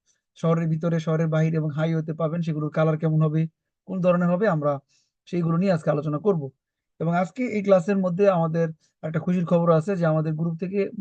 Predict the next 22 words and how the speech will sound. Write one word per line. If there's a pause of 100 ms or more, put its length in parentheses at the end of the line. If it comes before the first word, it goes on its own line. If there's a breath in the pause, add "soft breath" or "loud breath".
মোজাফর
ভাই (280)
ইতালির
মিলানো
শহর
থেকে, (420)
মিলানো
সেন্ট্রালে
থেকে
তিনি
আজকে (640)
থিওরি
পরীক্ষা
পাস
করছেন। (120)
আমাদের
সাথে
আছেন, (280)
আমরা (100)
আপনাদেরকে (160)
তাদের
সাথে